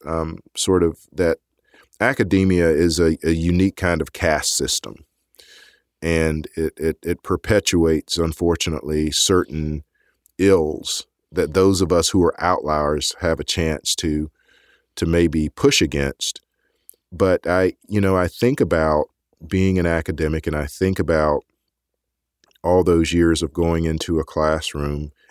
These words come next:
and having that chip and, and wanting to get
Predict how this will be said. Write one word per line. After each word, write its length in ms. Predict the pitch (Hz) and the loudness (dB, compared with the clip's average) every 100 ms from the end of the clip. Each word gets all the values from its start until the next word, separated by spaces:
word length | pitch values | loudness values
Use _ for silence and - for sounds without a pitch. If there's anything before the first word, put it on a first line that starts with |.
| - | -8
and 140 | 80 | -4
having 320 | 87 98 107 | 0 0 0
that 200 | 73 69 | -2 -6
chip 380 | - - 60 - _ _ _ _ _ _ _ _ _ _ _ _ _ | -8 -8 -8 -12 _ _ _ _ _ _ _ _ _ _ _ _ _
and, 220 | 85 87 - | -4 -2 -2
and 240 | 85 82 | -4 0
wanting 400 | 82 92 98 92 | 0 2 2 0
to 140 | - 85 | -2 -6
get 340 | 76 85 87 | 0 2 2